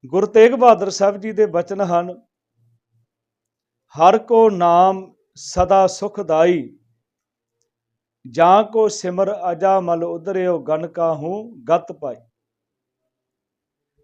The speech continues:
ਗੁਰੂ ਤੇਗ ਬਹਾਦਰ ਸਾਹਿਬ ਦੇ ਬਚਨ ਹਨ, "ਹਰ ਕੇ ਨਾਮ ਬਿਨਾ ਦੁੱਖ ਪਾਵੈ,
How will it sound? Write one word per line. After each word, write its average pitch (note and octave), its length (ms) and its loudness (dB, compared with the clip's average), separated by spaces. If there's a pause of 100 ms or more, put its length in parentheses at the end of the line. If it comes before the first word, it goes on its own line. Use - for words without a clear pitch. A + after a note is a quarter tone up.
ਗੁਰੂ F#3 200 0
ਤੇਗ A3+ 280 6
ਬਹਾਦਰ G#3+ 360 4
ਸਾਹਿਬ G#3 280 -2
ਦੇ G#3+ 160 2
ਬਚਨ F#3+ 360 -4
ਹਨ, D#3 380 -4 (2000)
"ਹਰ G3+ 100 4
ਕੇ A3 280 4
ਨਾਮ F#3 460 2
ਬਿਨਾ F#3 300 0
ਦੁੱਖ F3 260 -8
ਪਾਵੈ, D#3+ 680 0